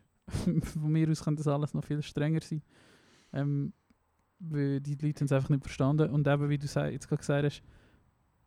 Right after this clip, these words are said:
ich, ich habe noch nicht ein Profil gesehen von irgendeiner Person, meistens Männer,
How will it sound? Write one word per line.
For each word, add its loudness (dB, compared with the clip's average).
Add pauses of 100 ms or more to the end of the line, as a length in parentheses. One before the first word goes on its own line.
(280)
ich, -16 (200)
ich -4
habe 6
noch 6
nicht 2
ein 4 (280)
Profil 2
gesehen 2
von -2
irgendeiner 2
Person, 2 (540)
meistens 4
Männer, 4